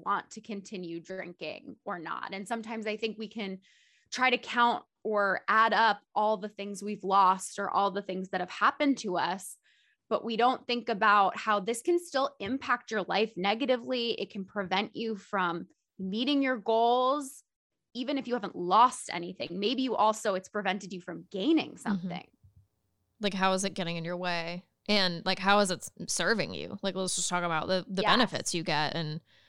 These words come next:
Speaker 2: what are those worth to you?
Speaker 1: Exactly.
Speaker 2: I think it's really interesting. One of the themes that I just kind of wanna point out, and this is, like, a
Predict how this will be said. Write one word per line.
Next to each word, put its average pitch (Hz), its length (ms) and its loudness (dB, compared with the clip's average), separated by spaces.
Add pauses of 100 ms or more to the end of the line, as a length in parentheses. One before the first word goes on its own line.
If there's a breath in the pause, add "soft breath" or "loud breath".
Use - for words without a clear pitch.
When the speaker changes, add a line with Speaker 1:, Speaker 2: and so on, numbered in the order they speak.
Speaker 2:
what 190 160 4
are 165 120 2
those 180 360 -2
worth 160 500 -10 (420)
to - 140 0
you? 165 440 -2 (300 soft breath)
Speaker 1:
Exactly. 214 600 2
Speaker 2:
I 226 60 4
think 277 120 6
it's 196 140 2
really 202 240 4
interesting. 185 420 0
One 175 160 0
of 175 60 -2
the 175 180 2
themes 175 560 0
that 165 120 0
I 160 80 0
just 160 200 -4
kind 165 140 -4
of 165 200 -4
wanna 160 340 -4 (180)
point 160 260 -4
out, 151 160 -2
and 156 80 -8
this 160 140 -6
is, 160 100 -6
like, 160 160 -6
a 156 60 -4